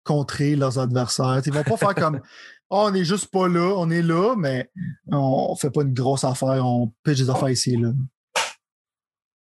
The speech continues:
Speaker 2: Ouais, on va avoir la chance d'en reparler assurément parce que, dans le fond, c'est probablement un des plus gros jeux de l'année, tout simplement, si jamais, évidemment, c'est vingt vingt et un.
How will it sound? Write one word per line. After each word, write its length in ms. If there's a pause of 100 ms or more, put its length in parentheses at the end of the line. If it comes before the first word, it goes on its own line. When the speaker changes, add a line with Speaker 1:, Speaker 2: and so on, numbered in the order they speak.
(120)
Speaker 2:
Ouais, 120 (100)
on 140
va 160
avoir 180
la 140
chance 260
d'en 180
reparler 360
assurément 640 (180)
parce 220
que, 280
dans 200
le 40
fond, 220
c'est 140
probablement 380
un 100
des 100
plus 140
gros 200
jeux 240
de 100
l'année, 540
tout 80
simplement, 380
si 140
jamais, 380
évidemment, 420
c'est 160
vingt 180
vingt 240
et 80
un. 180